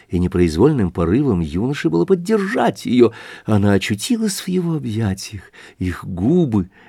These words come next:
оказались близки. «Ах,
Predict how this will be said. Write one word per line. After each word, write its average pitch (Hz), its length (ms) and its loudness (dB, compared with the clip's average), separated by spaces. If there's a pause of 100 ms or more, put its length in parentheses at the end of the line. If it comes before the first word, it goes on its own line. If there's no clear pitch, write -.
оказались 92 680 0
близки. 87 840 -6 (480)
«Ах, - 680 0